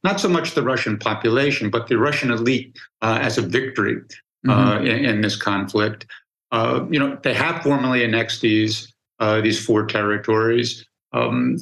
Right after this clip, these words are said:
Speaker 1: it's hard to see how you can claim victory if you don't control
Speaker 2: Mm-hmm.
Speaker 1: all of those, uh, those provinces. So I think that would be a minimal goal at this point.
Speaker 2: I think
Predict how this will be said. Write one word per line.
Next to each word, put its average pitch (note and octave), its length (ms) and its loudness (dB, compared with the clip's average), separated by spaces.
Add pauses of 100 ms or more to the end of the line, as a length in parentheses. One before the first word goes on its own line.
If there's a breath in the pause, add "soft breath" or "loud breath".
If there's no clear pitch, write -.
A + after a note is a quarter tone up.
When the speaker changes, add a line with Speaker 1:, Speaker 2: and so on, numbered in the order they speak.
(100)
Speaker 1:
it's C3+ 160 -2
hard D3 260 0
to D3 40 -2
see C3 260 0
how A#2+ 220 0
you A#2 120 0
can A2+ 140 -4
claim A#2 320 0
victory A2+ 480 2
if A#2+ 100 -4
you A#2+ 60 2
don't A#2+ 200 0
control A#2 300 0
Speaker 2:
Mm-hmm. A#2+ 80 4
Speaker 1:
all A#2+ 280 4
of A#2 80 -4
those, A#2+ 460 0 (420 loud breath)
uh, B2+ 280 2
those B2+ 200 0
provinces. A2+ 640 -2
So B2 300 0
I C3 180 -2
think D3+ 220 -2
that B2+ 180 0
would A2 120 0
be A2 100 2
a G2+ 60 0
minimal A2+ 400 2
goal G2 320 -2
at - 120 -6
this - 200 -2 (120)
point. G2+ 220 -2 (300 loud breath)
Speaker 2:
I F3+ 80 0
think D4+ 260 0